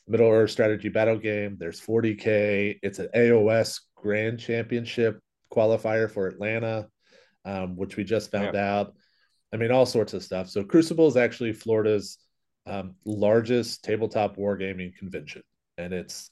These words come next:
Speaker 1: eleven years old, and this will be the <laughs> first year that they've added Legion.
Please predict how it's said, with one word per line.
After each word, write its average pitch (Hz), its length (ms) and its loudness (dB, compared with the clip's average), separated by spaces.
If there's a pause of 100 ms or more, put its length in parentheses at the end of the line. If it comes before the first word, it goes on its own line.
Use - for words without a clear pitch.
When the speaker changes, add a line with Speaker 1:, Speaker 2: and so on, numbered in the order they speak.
Speaker 1:
eleven 104 420 0
years 101 300 -6
old, 90 380 -4 (260)
and 98 140 -10
this 110 160 -4
will 117 60 -2
be 107 100 -4
the 110 80 0
<laughs> - 160 -6
first 127 260 2
year 120 160 2
that 113 180 -2
they've 104 220 0
added 98 320 -2
Legion. 90 360 -10